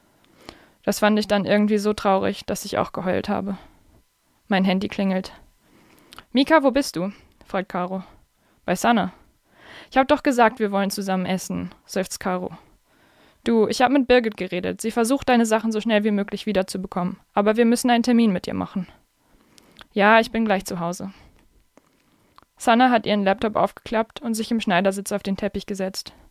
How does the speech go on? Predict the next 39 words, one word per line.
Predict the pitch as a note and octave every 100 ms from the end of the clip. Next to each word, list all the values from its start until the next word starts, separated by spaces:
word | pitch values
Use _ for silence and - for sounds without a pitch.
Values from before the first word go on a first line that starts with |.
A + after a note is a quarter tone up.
| _ _ _ _ _ _
„Okay, | A3+ A3+ A#3
nach | G3+ G3
was | A#3 G#3
suchen | A3 G3+ F#3
wir?“ | F3+ F#3+ _ _ _ _ _ _ _ _ _ _ _ _ _ _ -
Ich | A3
ziehe | - A#3+ A3+
an | A3+
der | G3+
untersten | A3 A3 A3 A3+
Schublade | G#3 G#3+ G3 G3 F#3+
von | G3+
Sanas | G3+ G3 G3
Kleiderschrank, | - F#3+ F#3+ - F#3 G3 - -
in | G3
der | G3+
zwei | - A3
Festplatten | A3 A3 - A#3 A3 A#3
und | G3+
zwei | - F#3
U-S-B-Sticks | F#3+ F#3+ - F#3+ - F#3 -
liegen. | F#3 F#3+ G3 _ _ _ _ _ _
Auch | F#3+ G3+
so | G3
eine | F3 G3
von | G3 F#3+
Novas | F#3+ F#3 F#3+
Spinnereien. | - F#3 F3+ - G#3 G#3 - _ _ _ _ -
Wir | G#3
haben | G3+ G3+
beide | G3 G#3+
unsere | G#3 G#3+
Backups | G3+ G3+ - F3+ -
bei | F#3
Sana | G3 F#3+ F#3
gelagert, | F#3+ F3+ F#3 F#3+ - _ _
natürlich | - G3 G#3 F#3+ -
auch | F3+
verschlüsselt. | - - G3 - G3 -